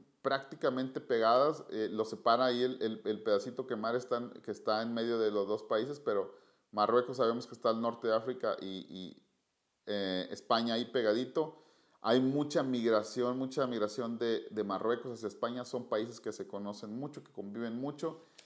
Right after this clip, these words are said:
Y, pues, para ellos, eh, son viejos conocidos. Marruecos calificó sorpresivamente como primer lugar del grupo F con siete puntos. Eh, primer lugar en el grupo peleando contra Croacia y contra Bélgica.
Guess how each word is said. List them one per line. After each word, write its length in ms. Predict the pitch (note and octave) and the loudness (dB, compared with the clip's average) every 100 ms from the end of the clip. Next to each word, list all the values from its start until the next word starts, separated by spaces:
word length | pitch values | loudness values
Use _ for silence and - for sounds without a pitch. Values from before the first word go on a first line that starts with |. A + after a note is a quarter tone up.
| _ _ | _ _
Y, 140 | - G#2+ - | -10 -10 -2
pues, 180 | - A2+ | 2 2
para 240 | - A2 B2 | 6 8 8
ellos, 380 | C#3+ C#3+ - - | 6 2 -2 0
eh, 360 | A2+ G#2+ G#2 | 6 8 6
son 260 | - C3 C3 | 6 2 4
viejos 300 | B2+ C3+ C#3 | 4 2 0
conocidos. 680 | C3 G2 F#2 A#2+ G#2+ F#2+ - - _ _ - _ _ _ | -2 -2 -4 -2 0 0 -4 -18 _ _ -20 _ _ _
Marruecos 560 | B2+ C3+ D3+ D#3+ F#3 F3+ | 6 6 8 6 4 0
calificó 580 | F3+ D3 B2 - C#3 D3 | 0 0 -4 0 2 4
sorpresivamente 880 | D3+ A#2+ A#2+ C#3 C#3+ C#3+ C#3 D3+ | 2 0 0 2 0 0 -2 -4
como 420 | C3 A2 A2 G#2+ | -2 -2 -2 0
primer 560 | A#2+ A2+ A2 B2+ D#3+ E3+ | 2 2 2 2 2 0
lugar 500 | D#3 A#2+ B2+ G#2+ - | 0 4 4 4 -4
del 300 | A2 G#2+ G#2 | -4 0 2
grupo 340 | G#2+ C3 - B2+ | 0 -2 4 4
F 240 | D3 D#3+ | 4 -2
con 200 | - A2+ | -4 -4
siete 380 | - C3 C3 D#3 | -4 -2 -2 -4
puntos. 640 | - A#2+ C3 D#3 F#3 F#3 - - | -6 -4 -4 -2 -4 -6 -14 -4
Eh, 440 | G2+ F#2+ F#2+ D2+ - | -2 -2 -6 -8 -6
primer 320 | G#2+ A2 B2+ | -2 -2 0
lugar 420 | C3 B2 B2 - A#2 | 6 6 6 -2 -6
en 200 | G#2 G2+ | -2 -2
el 120 | G2 | 0
grupo 360 | A#2 A#2 - | -2 0 0
peleando 400 | - A2 G2+ B2+ | 0 0 -2 -4
contra 360 | B2 A2 G2 - | -6 -4 -4 -4
Croacia 480 | E2 E2 A2+ - B2+ | -8 -4 -4 -2 -4
y 80 | B2+ | -4
contra 400 | G#2 G2 F#2+ F#2+ | -6 -4 0 2
Bélgica. 580 | G2 G2 C#3 C#3 B2+ | 2 -2 -6 -6 -6